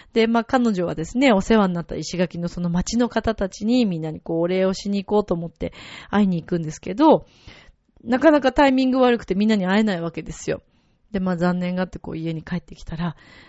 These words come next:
なんとですね、家でみんな待ち構えてたわけですね。まあ、これはスタッフさんとか、えー、それから司会の山口さんとかがですね、みんなに、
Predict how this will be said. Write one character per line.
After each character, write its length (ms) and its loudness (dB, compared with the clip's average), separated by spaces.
な 160 0
ん 80 -4
と 120 -4
で 120 -14
す 160 -18
ね、 160 -14
家 260 2
で 120 -2
み 140 -2
ん 80 -2
な 120 -2
待 180 -4
ち 80 -10
構 260 -4
え 60 -4
て 100 -14
た 120 -6
わ 80 -6
け 120 -16
で 80 -14
す 120 -8
ね。 240 2
ま 100 2
あ、 20 -2
こ 140 4
れ 60 6
は 120 2
ス 80 -10
タ 120 0
ッ 40 -2
フ 140 -12
さ 160 -6
ん 80 -10
と 100 -6
か、 180 -6
え 120 -6
ー、 40 -8
そ 100 -10
れ 80 -8
か 140 -12
ら 80 -10
司 120 -12
会 200 -6
の 120 -6
山 260 -4
口 160 -8
さ 140 -12
ん 80 -12
と 100 -16
か 100 -12
が 140 -14
で 100 -12
す 140 -10
ね、 220 0
み 120 2
ん 60 2
な 120 0
に、 240 -10